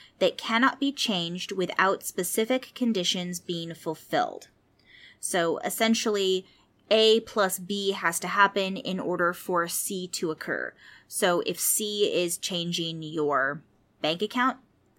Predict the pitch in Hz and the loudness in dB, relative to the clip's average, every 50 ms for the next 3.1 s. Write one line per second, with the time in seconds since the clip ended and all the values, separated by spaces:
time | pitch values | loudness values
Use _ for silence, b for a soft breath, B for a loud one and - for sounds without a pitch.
0 | _ - - 226 220 214 214 214 208 226 214 214 226 233 226 233 233 226 - - | _ -2 -2 0 2 2 0 2 2 4 4 4 4 2 -2 -4 -4 -4 -2 -2
1 | 170 156 147 147 147 147 _ - - 185 165 - 175 170 165 156 160 151 - 117 | -2 0 0 -2 -4 -6 _ -6 -2 -2 -2 -2 -2 -4 -4 -4 -2 0 2 2
2 | 156 156 160 160 160 - 175 156 160 160 151 147 143 - - - 196 214 220 220 | 2 2 2 0 -2 -4 -4 -6 -6 -6 -6 -6 -6 -6 -6 -4 -4 -4 -4 -6
3 | 226 | -8